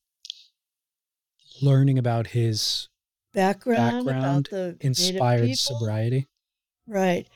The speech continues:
Speaker 2: Because the native people also have a certain enzyme
Speaker 1: Yeah.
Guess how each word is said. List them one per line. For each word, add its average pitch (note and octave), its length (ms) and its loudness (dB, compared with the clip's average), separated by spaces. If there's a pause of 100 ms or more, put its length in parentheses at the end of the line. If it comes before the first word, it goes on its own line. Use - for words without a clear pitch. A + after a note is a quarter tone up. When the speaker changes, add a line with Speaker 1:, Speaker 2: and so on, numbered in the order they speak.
(220)
Speaker 2:
Because A3+ 400 2
the G#3 100 0
native A3 360 -2
people C4+ 320 -4
also G#3+ 420 0
have G3 240 0
a F3 80 0
certain A3 400 0
enzyme B3 720 2 (300)
Speaker 1:
Yeah. A2+ 260 -4